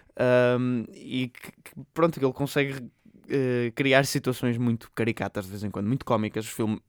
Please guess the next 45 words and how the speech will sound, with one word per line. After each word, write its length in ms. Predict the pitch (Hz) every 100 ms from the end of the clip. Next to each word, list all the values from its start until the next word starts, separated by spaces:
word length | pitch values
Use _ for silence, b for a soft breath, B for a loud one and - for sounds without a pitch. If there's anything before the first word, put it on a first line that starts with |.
| _
é 180 | 123 117
maioritariamente, 600 | 110 107 104 110 104 104
apesar 220 | - 113 104
de 60 |
ter 100 | 110
momentos 300 | 107 104 104
dramáticos, 440 | 107 104 101 - -
acho 220 | 101 -
que 80 | -
é 40 |
maioritariamente 560 | 101 101 101 101 104 101
uma 100 | 107
comédia, 380 | - 127 123 123
tal 160 | 120
como 160 | 113 113
os 80 | 110
outros 180 | 107 -
filmes 200 | 95 -
que 80 |
eu 40 | 98
vi 120 | 107
dele 180 | 127 127
também, 220 | 110 120
especialmente 520 | 113 - 110 107 101
o 20 |
Tangerine. 540 | 101 123 117 110 104 101 B B B B B -
Ah, 240 | 104 104 - _ -
já 140 | 98
agora 240 | 95 98
fica 200 | 101 -
aqui 180 | 98 -
a 40 | 98
recomendação, 800 | - 104 98 98 113 110 110 - -
eh, 460 | 101 98 95 92 - -
de, 200 | - 107
dos 220 | 101 120
três 240 | - 131 113
foi 180 | 117 113
de 240 | - 110
longe 260 | 123 127 110
o 40 |
que 60 | -
tinha 160 | 117
mais 180 | 110 110
piada. 380 | - 104 107